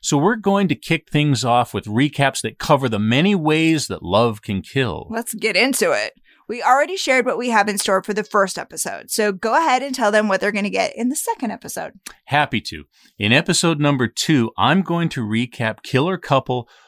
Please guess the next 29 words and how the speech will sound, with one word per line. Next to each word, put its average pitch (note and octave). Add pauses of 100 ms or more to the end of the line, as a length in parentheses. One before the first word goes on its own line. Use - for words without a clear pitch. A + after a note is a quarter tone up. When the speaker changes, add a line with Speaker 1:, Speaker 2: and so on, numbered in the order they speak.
(140)
Speaker 1:
Paul C#3
Bernardo C#3+ (180)
and G2+
Karla C#3+
Homolka. A2 (340)
You A2
might B2
have B3+
heard F#3+
of A#2
them G#2+ (320)
because A#2
they B2
were B2
called C3
the A2
Barbie A#2+
and G#2+
Ken C3+
killers, F2
since A2+
they A#2+
were G2+
both A#2
blonde A#2+
and G2
beautiful, A#2 (160)
but B2
deadly. G2+